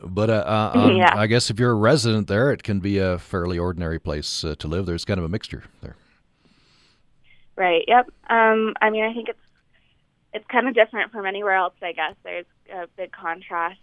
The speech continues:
Speaker 2: and, you know, we always have people a-, asking us growing up if we lived in hotels and went to school <laughs> on the Strip, and, um, that's not really the case.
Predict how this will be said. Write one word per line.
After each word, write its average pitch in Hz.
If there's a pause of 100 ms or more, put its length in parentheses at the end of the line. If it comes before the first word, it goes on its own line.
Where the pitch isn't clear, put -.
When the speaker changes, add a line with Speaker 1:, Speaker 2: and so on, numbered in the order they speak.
Speaker 2:
and, 165
you 185
know, 160
we 165
always 160
have 180
people 170
a-, 160
asking 180
us 180
growing 180
up 170
if 180
we 175
lived 165
in 175
hotels 165
and 151
went 180
to 196
school 226
<laughs> 208
on 185
the 190 (100)
Strip, 170
and, 165 (600)
um, 175
that's 180
not 185
really 180
the 180
case. 170